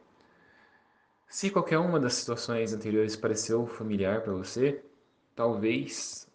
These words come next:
o que a gente vai falar aqui hoje possa te ajudar. No episódio de hoje a gente vai falar sobre design thinking.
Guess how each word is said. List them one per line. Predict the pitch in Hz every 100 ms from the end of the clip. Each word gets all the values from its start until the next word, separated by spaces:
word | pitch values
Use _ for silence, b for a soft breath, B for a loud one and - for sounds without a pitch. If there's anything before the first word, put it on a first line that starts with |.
| _ -
o | 107 107 104 104 104
que | 113
a |
gente | 113
vai | 120
falar | - 120 110
aqui | - 107
hoje | 107 107 113 - _ _ _ _ _ _
possa | - 123 -
te | 117
ajudar. | 113 85 - - _ _ b b b b b -
No |
episódio | 147 143 127
de |
hoje | 127
a | 127
gente | 127
vai | 123
falar | 123 120
sobre | - 120 123
design | 117 110 117
thinking. | - 101 101 -